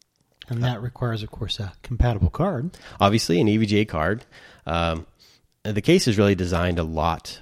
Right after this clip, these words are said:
Speaker 2: for, or it's designed around the E V G A hardware. So E V G A motherboards, E V G A video cards, they make both of those things, so why not?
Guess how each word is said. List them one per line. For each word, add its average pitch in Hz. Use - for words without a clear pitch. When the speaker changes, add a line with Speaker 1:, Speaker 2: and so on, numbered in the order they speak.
Speaker 2:
for, 80
or 104
it's 104
designed 104
around 82
the 76
E 87
V 87
G 78
A 67
hardware. 65
So 80
E 90
V 87
G 82
A 78
motherboards, 85
E 78
V 73
G -
A -
video 104
cards, 78
they 101
make 87
both 76
of 76
those 73
things, 82
so 76
why 80
not? 78